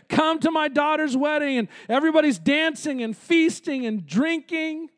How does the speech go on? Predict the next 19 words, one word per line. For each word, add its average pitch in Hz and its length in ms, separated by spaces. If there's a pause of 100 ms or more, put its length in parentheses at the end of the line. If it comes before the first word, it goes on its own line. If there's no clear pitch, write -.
(760)
including 294 560
Jacob. 294 560 (520)
How 220 120
many 269 140
of 247 80
you 262 60
know 262 180
that 214 240
good 214 220
things 247 240
don't 233 260
really 233 240
happen 233 380
when 233 120
you 226 80
drink 220 360
too 240 180
much, 214 380
right? 220 200